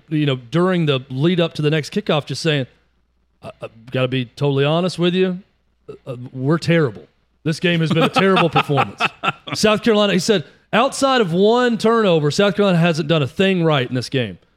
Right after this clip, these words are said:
Speaker 1: And they're up fourteen to ten at that point. Just in pure misery watching that game.
Speaker 2: All right, guys, how do we think it goes tonight? Titans and Bills, Monday Night Football. I, I'm taking the Bills.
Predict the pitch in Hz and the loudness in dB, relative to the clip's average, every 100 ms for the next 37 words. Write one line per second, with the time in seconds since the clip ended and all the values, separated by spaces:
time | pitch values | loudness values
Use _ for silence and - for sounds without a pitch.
0 | _ 151 170 180 180 202 202 185 165 135 | _ 0 2 0 0 0 0 0 -2 0
1 | 160 135 127 - 120 92 - _ _ _ | 0 0 -2 -4 -6 -6 -12 _ _ _
2 | - _ 135 175 156 160 - 226 214 165 | -20 _ -2 0 2 -2 0 0 2 2
3 | 175 139 131 117 120 127 120 117 117 107 | 0 0 -2 -2 -2 -2 -4 -8 -8 -8
4 | 104 85 _ - 120 165 135 147 143 135 | -10 -10 _ -10 -4 -2 -2 -2 -2 -2
5 | 147 151 165 147 139 147 151 - 143 143 | -2 -2 -2 -2 -2 0 0 -2 -2 -2
6 | 131 - 143 139 139 139 127 147 139 131 | -4 -2 -4 -2 -2 -2 0 0 0 -4
7 | 120 127 139 139 139 127 - 135 127 113 | -2 -2 0 0 -2 -2 -4 -4 -2 -2
8 | 110 110 117 120 123 120 123 139 - 113 | 0 -2 -2 -4 -4 -4 -2 -4 -2 -2
9 | 98 110 127 135 135 135 - | -2 -2 0 0 0 -2 -6